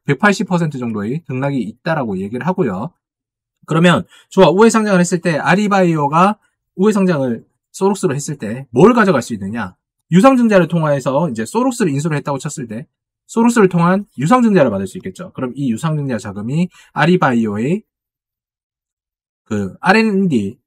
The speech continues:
비용으로 쓸 수가 있는 거고, 연구개발비로 쓸 수가 있는 부분에 충분히 도움이 될 텐데, 그러면 아까 그 사백억은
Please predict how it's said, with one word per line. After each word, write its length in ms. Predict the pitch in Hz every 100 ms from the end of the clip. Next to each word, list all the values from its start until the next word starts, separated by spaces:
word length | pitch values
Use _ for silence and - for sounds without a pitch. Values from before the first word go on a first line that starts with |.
| _ _
비용으로 280 | 127 127 117
쓸 160 | 151
수가 180 | 135 131
있는 160 | 98 101
거고, 220 | 101 95
연구개발비로 600 | 107 156 165 185 127 113
쓸 140 | 98
수가 220 | 131 131 95
있는 260 | 113 156
부분에 400 | 143 113 104 120 151
충분히 320 | 180 175 143
도움이 260 | 113 113
될 100 | 98
텐데, 380 | 90 101 113 107 - _ _
그러면 320 | - 233 311 147
아까 480 | - 135 160 190 _
그 140 | 139
사백억은 760 | 131 - 262 320 269 127 160